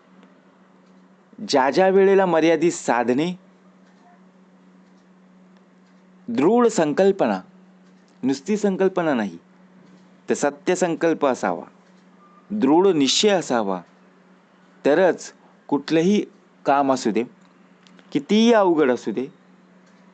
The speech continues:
अवघड वाटणारं कामसुद्धा, अशक्य वाटणारं कामसुद्धा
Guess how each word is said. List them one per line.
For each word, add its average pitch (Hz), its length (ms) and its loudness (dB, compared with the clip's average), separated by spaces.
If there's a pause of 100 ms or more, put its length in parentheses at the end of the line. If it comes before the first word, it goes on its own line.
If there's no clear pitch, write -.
(480)
अवघड 135 400 2
वाटणारं 156 580 0
कामसुद्धा, 139 680 -6 (680)
अशक्य 160 440 -4
वाटणारं 135 480 -2
कामसुद्धा 123 640 -10